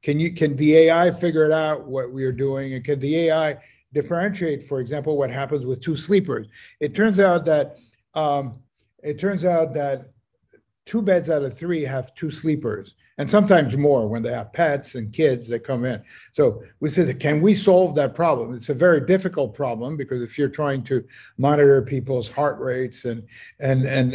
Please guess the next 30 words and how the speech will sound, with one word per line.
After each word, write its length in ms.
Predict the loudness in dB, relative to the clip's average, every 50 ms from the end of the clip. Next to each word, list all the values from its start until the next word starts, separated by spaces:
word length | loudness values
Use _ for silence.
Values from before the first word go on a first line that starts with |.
| -4 -4
and, 120 | -4 -4
and 220 | -2 -2 0 0 4
motion, 440 | 6 6 6 4 4 0 0 0 0
et 140 | -4 -6
cetera, 460 | -2 2 2 4 4 4 2 0 0 -6 -16 -20 _ _ _
you 120 | -6 -4 -4
know, 120 | -4 -4
how 280 | -4 -4 -2 0 0 0
do 100 | -2 -2
you, 340 | -4 -2 -2 -4 -4 -6
how 240 | -8 -10 -6 -6 -6
do 80 | -4 -4
you 360 | -6 -4 -4 -4 -6 -8 -12 _ _
separate 560 | _ -18 0 0 0 0 4 4 4 4 4 2
the 100 | -4 -6
signals? 560 | -4 -2 -4 -4 -2 -4 -6 -4 -4 -6 -6
And 140 | -6 -6 -8 -10 -14 -20 -20 _ _
if 180 | -8 -6 0 2
you 100 | 0 2
try 320 | 2 2 4 6 6 6
to, 260 | 6 4 4 2 -2 -8 -20 _ _ _ _ _
if 340 | -20 -14 -8 -8 -8 -4 -4
you 80 | -4
try 280 | -4 -2 0 2 2 4
to 160 | 4 4 2
solve 420 | 0 -6 -6 0 2 2 2 2 0
that 180 | -4 -4 -4
problem 640 | -6 -6 -4 -4 -4 -4 -6 -8 -8 -10 -12 -14 -16 -20 _ _ _ _ _
from 260 | -2 0 0 2 2 0
a 120 | 0 -2